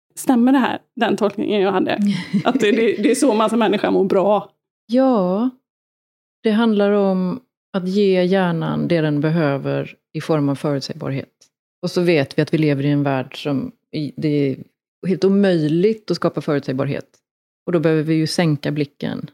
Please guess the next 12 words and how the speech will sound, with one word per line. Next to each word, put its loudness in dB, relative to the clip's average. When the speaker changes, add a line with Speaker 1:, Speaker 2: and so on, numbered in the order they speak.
Speaker 1:
Mm. 2
Speaker 2:
och, -2
och 0
etablera 0
ett -2
nuläge 0
och -6
sen 0
lyfta -4
blicken -4
lite -4
grann 0